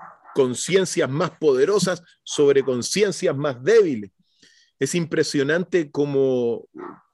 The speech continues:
como que pare-, incluso la, la educación, cuando te adoctrinan en vez de que te educan,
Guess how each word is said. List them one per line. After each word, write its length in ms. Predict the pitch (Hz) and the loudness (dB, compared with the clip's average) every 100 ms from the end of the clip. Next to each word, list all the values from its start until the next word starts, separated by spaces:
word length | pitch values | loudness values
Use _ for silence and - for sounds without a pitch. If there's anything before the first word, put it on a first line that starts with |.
| - | -8
como 360 | 139 143 135 | -6 -2 -4
que 120 | 127 143 | -4 -4
pare-, 500 | 139 135 139 117 120 | -2 -2 -2 -4 -8
incluso 480 | 143 131 180 170 185 | -8 -4 -4 0 0
la, 200 | 165 151 | 0 -2
la 160 | 147 139 | 0 2
educación, 920 | 139 135 127 127 - - 196 254 226 - _ _ _ _ - - | 2 0 -6 -6 -6 -6 -4 -6 -8 -20 _ _ _ _ -20 -6
cuando 400 | - 160 165 165 | 0 0 2 -2
te 400 | 147 160 156 156 151 | 0 0 2 0 0
adoctrinan 1000 | 156 156 151 _ - 247 302 220 139 120 | 0 0 -2 _ -2 0 2 2 0 -2
en 160 | 139 131 | -4 -2
vez 160 | 170 | 0
de 120 | 170 | 0
que 120 | 160 160 | 0 -2
te 160 | 156 | 0
educan, 640 | 135 185 170 - 135 110 | 0 0 -2 -2 -4 -4